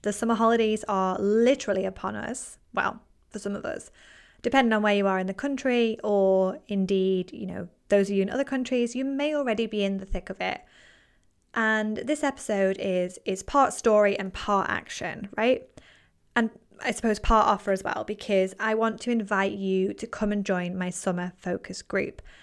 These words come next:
And I'm gonna touch more on that later, but if you feel like you lose your sanity and your motivation and the will to live, trying to juggle work, you know, entertaining your kids over the summer,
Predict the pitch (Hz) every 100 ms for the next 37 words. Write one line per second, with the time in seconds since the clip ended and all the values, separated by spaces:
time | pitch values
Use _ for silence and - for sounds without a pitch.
0 | - - _ _ 226 233 262 285 294 -
1 | 233 220 208 - 196 202 196 196 - -
2 | 226 233 - 226 226 220 220 214 226 -
3 | - - 277 285 285 247 240 233 233 233
4 | 233 226 202 196 - - - 220 - _
5 | _ _ _ _ 220 247 247 220 - 196
6 | 185 185 180 185 208 202 214 202 233 240
7 | 233 226 226 214 - 202 - - - _
8 | - 233 226 208 277 339 214 - - -
9 | - - _ 214 175 180 240 277 285 294
10 | 285 262 240 233 190 196 190 190 - 180
11 | 180 185